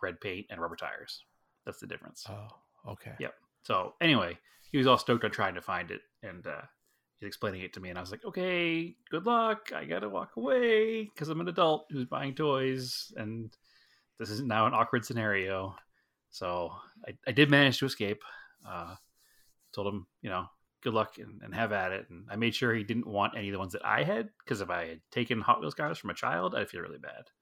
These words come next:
Speaker 1: But he did,
Speaker 2: <laughs>
Speaker 1: he did not, so we're good. But yeah, that was, uh, that was an interaction that, uh, I've not had before. I have had people c-, come up to me and be like, "Oh, are you a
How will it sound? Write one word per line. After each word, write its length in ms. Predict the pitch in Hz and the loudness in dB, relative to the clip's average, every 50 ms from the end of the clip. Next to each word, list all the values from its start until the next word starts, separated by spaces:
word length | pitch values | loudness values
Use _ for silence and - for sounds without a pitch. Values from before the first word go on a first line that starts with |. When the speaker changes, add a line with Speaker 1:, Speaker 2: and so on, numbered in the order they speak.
| _ _ _ _ _ _ _ _ _ _ - - - 127 | _ _ _ _ _ _ _ _ _ _ -14 -10 -6 -4
Speaker 1:
But 120 | - 101 - | -4 -4 -4
he 60 | 87 | -4
did, 100 | - - | -6 -8
Speaker 2:
<laughs> 120 | - - - | -10 -12 -12
Speaker 1:
he 100 | - 92 | -10 -10
did 160 | 98 90 - | -10 -8 -6
not, 300 | - - - - - - - - | -6 -6 -6 -6 -8 -12 -14 -14
so 240 | - - 98 90 95 | -14 -12 -10 -10 -10
we're 120 | - - | -10 -10
good. 260 | - - - - - - - _ _ _ _ _ _ _ _ _ _ _ _ _ _ _ _ _ | -10 -10 -12 -12 -14 -16 -20 _ _ _ _ _ _ _ _ _ _ _ _ _ _ _ _ _
But 140 | - - - - | -14 -12 -4 2
yeah, 200 | 147 165 160 147 | 4 6 8 8
that 140 | 135 156 165 | 8 6 6
was, 200 | 170 156 139 147 | 4 4 2 2
uh, 320 | 156 151 156 156 147 143 139 - | 2 2 2 2 0 0 0 -2
that 100 | 156 175 | -2 -2
was 160 | 185 165 190 | -4 -4 -6
an 60 | 185 | -8
interaction 540 | 190 - 170 170 170 185 - - - - - _ _ - 151 | -6 -2 2 4 4 4 2 -2 -6 -10 -12 _ _ -16 -10
that, 240 | - 101 - - - | -10 -10 -10 -10 -10
uh, 300 | 101 95 92 95 98 98 - - - | -10 -8 -8 -8 -10 -12 -14 -14 -12
I've 120 | 98 95 107 | -10 -6 -4
not 140 | 107 101 95 | -4 -2 -2
had 120 | 113 110 | -2 -2
before. 380 | 120 117 - 151 151 156 170 - 117 | -4 -4 -4 -4 -4 -4 -4 -2 0
I 60 | 110 | 4
have 160 | 135 156 156 | 6 6 6
had 120 | 175 156 - | 6 2 0
people 240 | - 147 - 151 - | 0 2 2 2 2
c-, 180 | - - - - _ | 0 -4 -14 -12 _
come 120 | - 113 110 | 2 4 4
up 140 | 123 - - | 4 4 2
to 60 | 147 | -2
me 240 | 151 165 180 185 - _ _ _ _ - - - _ _ _ _ - | -2 -2 -2 -4 -8 _ _ _ _ -20 -20 -20 _ _ _ _ -4
and 80 | 101 | 0
be 100 | 117 120 | 2 4
like, 200 | 113 110 95 - - | 4 4 2 4 6
"Oh, 160 | 143 135 98 | 6 6 6
are 60 | 85 90 | 4 2
you 160 | 90 95 90 | 0 0 0
a 160 | 87 87 85 | -2 -2 -2